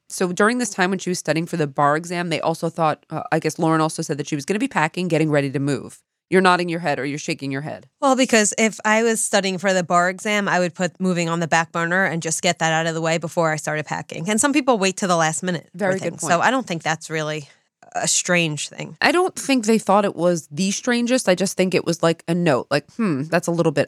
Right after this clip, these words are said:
Speaker 1: odd." While officers looked over the apartment,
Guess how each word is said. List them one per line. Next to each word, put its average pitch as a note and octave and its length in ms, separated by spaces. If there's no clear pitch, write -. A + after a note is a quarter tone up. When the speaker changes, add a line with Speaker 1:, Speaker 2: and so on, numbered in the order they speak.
Speaker 1:
odd." C3 340
While G#3+ 420
officers B3+ 480
looked G3 280
over F3+ 220
the E3+ 120
apartment, D#3 500